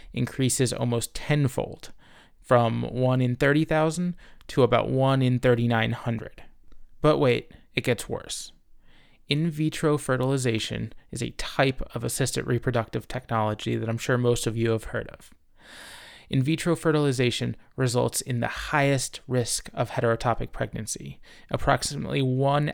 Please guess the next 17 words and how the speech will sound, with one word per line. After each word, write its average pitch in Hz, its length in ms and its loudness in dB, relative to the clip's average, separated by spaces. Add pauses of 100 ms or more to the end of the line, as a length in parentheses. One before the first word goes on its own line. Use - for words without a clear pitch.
out 127 80 -2
of 131 120 -2
every 135 260 0
one 131 160 0
hundred 156 640 -2
pregnancies 143 880 -2 (260)
that 127 200 0
use 131 300 0 (140)
I 123 160 0
V 120 240 2
F 131 360 0 (220)
result 127 420 2
in 127 80 0
a 120 120 0
heterotopic 120 720 0
pregnancy. - 480 -12 (480)
Therefore, - 480 2